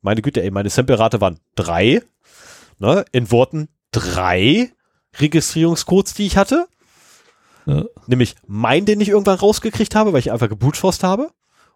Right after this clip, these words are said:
Speaker 1: Und zwar über Tage.
Speaker 2: Ach, den hast du noch über Brute Force?
Speaker 1: Den habe ich über Brute Force
Speaker 2: Ach.
Speaker 1: und die anderen beiden, die habe ich dann tatsächlich erraten. Also
Speaker 2: Ach.
Speaker 1: die anderen beiden in anderen
Speaker 2: Nachdem
Speaker 1: Gebäuden.
Speaker 2: du den einen gesehen hattest.
Speaker 1: Genau, ich habe von meinen Nachbarn habe ich zwei Stück gekriegt.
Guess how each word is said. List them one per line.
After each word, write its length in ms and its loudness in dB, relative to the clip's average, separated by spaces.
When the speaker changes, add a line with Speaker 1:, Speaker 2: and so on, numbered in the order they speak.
Speaker 1:
Und 100 -10
zwar 140 0
über 160 -2
Tage. 400 2
Speaker 2:
Ach, 20 2
den 160 4
hast 180 2
du 60 2
noch 160 4
über 180 4
Brute 240 2
Force? 400 2
Speaker 1:
Den 160 4
habe 120 4
ich 60 0
über 160 4
Brute 240 0
Force 260 2
Speaker 2:
Ach. 40 -2
Speaker 1:
und 160 0
die 160 -2
anderen 440 2
beiden, 560 2
die 280 -2
habe 100 0
ich 60 -4
dann 160 0
tatsächlich 580 -2
erraten. 400 -6
Also 240 2
Speaker 2:
Ach. 260 -4
Speaker 1:
die 80 0
anderen 180 2
beiden 160 2
in 40 0
anderen 200 2
Speaker 2:
Nachdem 100 0
Speaker 1:
Gebäuden. 280 4
Speaker 2:
du 60 2
den 80 2
einen 220 2
gesehen 380 2
hattest. 320 -2
Speaker 1:
Genau, 160 4
ich 80 2
habe 80 -2
von 120 0
meinen 140 2
Nachbarn 300 0
habe 120 0
ich 60 -8
zwei 220 2
Stück 200 -4
gekriegt. 460 -4